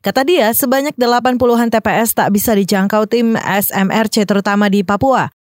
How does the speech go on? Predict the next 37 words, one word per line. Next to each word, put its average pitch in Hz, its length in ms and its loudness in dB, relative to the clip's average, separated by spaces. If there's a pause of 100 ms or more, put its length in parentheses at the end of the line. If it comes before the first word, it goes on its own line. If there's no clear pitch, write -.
(160)
Akibatnya 294 400 -2
tingkat 302 240 0
kesalahan 233 480 0
survei 233 320 0
bergeser 214 480 0
dari 180 320 2
nol 202 480 2
koma 190 240 2
empat 202 240 0
tujuh 277 320 0
menjadi 226 560 0
nol 208 320 2
koma 202 400 0
lima 180 240 2
persen. 175 560 -2 (640)
Sementara 277 400 0
itu, 277 160 -2
Saudara, 302 320 2
Organisasi 285 800 0
Lingkungan 269 480 0
Hidup 262 240 0
Walhi 269 400 2
menerbitkan 233 640 0
enam 247 400 0
agenda 202 320 2
politik 277 400 0
untuk 247 240 0
Presiden 233 480 0
dan 208 160 2
Wakil 226 320 -2
per-, - 160 -8
Rakyat 208 480 0
terpilih. 240 400 -2 (400)
Kepala 214 320 2
Tim 247 240 0
Ad 202 240 -2
Hoc 226 160 -2